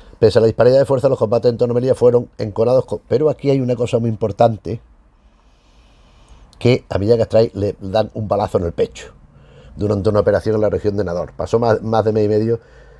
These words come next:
en el hospital. La herida del valor de medalla de sufrimiento por la patria y el elogio personal de Alfonso trece, un rey que iba a figurar muy pronto en el eje de otra controversia. Acordado de las víctimas de Marruecos, el pueblo exige responsabilidades. O sea, hay enfrentamiento a lo que ha sucedido allí.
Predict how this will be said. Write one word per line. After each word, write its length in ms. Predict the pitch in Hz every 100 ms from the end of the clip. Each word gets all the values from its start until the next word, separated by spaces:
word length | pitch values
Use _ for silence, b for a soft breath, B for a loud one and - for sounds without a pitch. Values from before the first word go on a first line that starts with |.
| b b _
en 140 | 120 110
el 80 |
hospital. 480 | 127 143 135 156 -
La 140 | - 110
herida 140 | 123
del 80 | 123
valor 160 | 117 120
de 40 |
medalla 200 | 117 120
de 60 | 117
sufrimiento 460 | 117 113 123 120
por 100 | 113
la 100 | 110
patria 260 | 123 117 135
y 20 |
el 60 | 113
elogio 260 | 117 123
personal 400 | 110 101 117 123
de 80 | 113
Alfonso 380 | 98 110 - 107
trece, 380 | 110 - - - _ _ _ _ _ _ _ _ - b b b b b
un 120 | 101
rey 120 | 110
que 100 | 104
iba 100 | 113
a 40 | 101
figurar 340 | 104 107 107
muy 160 | 101 110
pronto 420 | 110 98 101 92
en 80 | 98
el 80 |
eje 180 | 107 -
de 100 | 110
otra 180 | 107 104
controversia. 640 | 95 104 160 139 - - - b b b b
Acordado 360 | 104 101 104 110
de 120 | 110
las 80 | 107
víctimas 340 | 107 - 107
de 60 | 117
Marruecos, 340 | 139 165 165
el 60 | 147
pueblo 180 | 117 110
exige 300 | - 95 101
responsabilidades. 760 | 98 101 104 123 165 160 170 - _ _ _ _ _ _ _ _ _ _ _
O 40 | -
sea, 100 | -
hay 140 | 107
enfrentamiento 640 | 104 110 101 107 107 127 -
a 80 | 98
lo 140 | 90
que 80 | 92
ha 40 |
sucedido 440 | - 82 82 80
allí. 120 | 76